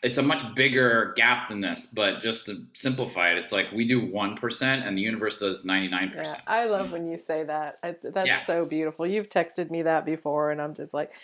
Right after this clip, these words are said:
Speaker 2: it's just a great reminder to hear that. Like,
Speaker 1: Yeah.
Speaker 2: <laughs> "Oh, okay, let me just take, let me, not just,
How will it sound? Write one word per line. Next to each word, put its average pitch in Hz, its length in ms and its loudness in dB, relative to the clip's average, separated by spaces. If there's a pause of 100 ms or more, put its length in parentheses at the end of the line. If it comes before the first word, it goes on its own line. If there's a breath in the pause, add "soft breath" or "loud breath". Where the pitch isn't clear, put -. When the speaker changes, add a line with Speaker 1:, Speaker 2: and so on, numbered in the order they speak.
(200 loud breath)
Speaker 2:
it's 196 120 0
just 247 160 4
a 220 80 6
great 160 320 2
reminder 156 600 -2
to 180 140 -6
hear 160 320 -2
that. 151 360 -2
Like, 165 220 -10 (300)
Speaker 1:
Yeah. - 120 4
Speaker 2:
<laughs> - 40 2
"Oh, 202 400 0 (580 loud breath)
okay, 233 180 6
let 240 100 6
me 269 120 4
just 294 200 0
take, 226 300 4
let 214 240 -2
me, 254 220 -2
not 165 240 -8
just, - 300 -8